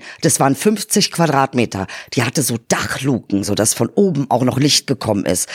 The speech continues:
Im Sommer hast du gedacht, du bist im Urlaub. Wirklich, es war ruhig. Gut, bisschen hast du Altenheim, wenn die mal eine Party gemacht haben oder so, dann hast du die gehört. Aber ansonsten Sonne, den ganz,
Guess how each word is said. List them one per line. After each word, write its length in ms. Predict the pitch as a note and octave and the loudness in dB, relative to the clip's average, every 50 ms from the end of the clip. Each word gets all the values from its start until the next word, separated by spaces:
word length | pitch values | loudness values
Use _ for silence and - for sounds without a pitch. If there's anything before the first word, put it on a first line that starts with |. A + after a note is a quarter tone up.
| - - - _ | -12 -14 -4 _
Im 160 | - C#3+ C#3+ | 0 2 2
Sommer 440 | C3 A#2+ C3 D#3 F#3+ G#3 F#3 E3+ B2+ | 2 4 4 4 4 4 2 2 2
hast 200 | C#3+ D3 - - | 0 -2 -2 -2
du 60 | - | -2
gedacht, 300 | C#3+ D#3 C3+ C3 - - | 0 2 0 0 0 -4
du 40 | C#3 | -6
bist 220 | C3 C#3+ - - | -4 -4 -4 -2
im 140 | - C#3 - - | -2 -4 -2 0
Urlaub. 500 | F#3 F3+ G3+ F#3+ C#3+ F2 F2 - - - _ _ - - - - - - - | 2 4 4 4 4 2 0 -4 -8 -16 _ _ -20 -20 -20 -18 -18 -18 -14
Wirklich, 500 | - A#2+ C#3+ F3 E3+ - C#3 B2+ - - - | -2 2 2 2 2 2 0 0 0 0 0
es 200 | C#3 - - C#3 | -2 -2 0 2
war 140 | D3+ E3 | 0 0
ruhig. 460 | D#3 C#3 C#3 C#3+ F3+ F3+ D#3 - - - | 0 0 0 2 4 4 4 2 0 -2
Gut, 180 | F3 D3 - | -2 -2 0
bisschen 340 | - E3 C3 - E3+ D3 C#3 | 0 0 2 2 2 2 2
hast 140 | C3 C3 - | 0 -2 -2
du 80 | D3+ | -2
Altenheim, 460 | - - A#2 B2+ - D3 A#2 A#2 B2 A#2 | 0 0 0 0 0 -2 0 0 2 2
wenn 100 | A#2+ A#2 | 2 2
die 60 | A#2 | 2
mal 100 | A2 A2+ | 2 2
eine 100 | A#2 A#2 | 2 0
Party 300 | - - G2 G2 - - | 0 -2 -2 0 0 0
gemacht 320 | - F#2 F2 E2 - - | 0 2 0 0 0 0
haben 140 | G#2+ G#2 - | 2 2 2
oder 120 | - G#2+ | 2 2
so, 120 | F#2 G#2+ G2+ | 2 0 0
dann 180 | - A2 B2 | 0 2 2
hast 160 | C3+ C3 B2+ C3+ | 2 2 0 -2
du 40 | |
die 100 | A2 A#2 | 0 2
gehört. 320 | A#2+ A#2 A2 A#2 A#2+ - - | 2 4 4 2 2 0 0
Aber 220 | A#2+ A#2+ A#2+ A2+ - - - - - - - - - | 2 2 0 0 -4 -10 -12 -12 -10 -10 -10 -8 -4
ansonsten 1000 | - C#3 C#3+ C#3+ C3 A2 C3 D3 F#3+ A3+ G3 - - - - - D#3 C3 B2 - - | 0 2 2 2 2 4 4 4 4 4 2 0 -2 -2 0 2 2 2 2 0 0
Sonne, 640 | - C#3 D3 A#2 D3+ G3 F#3 B3 C4 A#3+ F#3 D3+ C3 | 0 0 2 4 4 4 4 4 4 4 4 4 2
den 240 | C3+ E3+ D#3 D#3+ | 2 2 2 2
ganz, 320 | D#3 - D3+ F3 G#3 - | 2 2 2 0 0 -4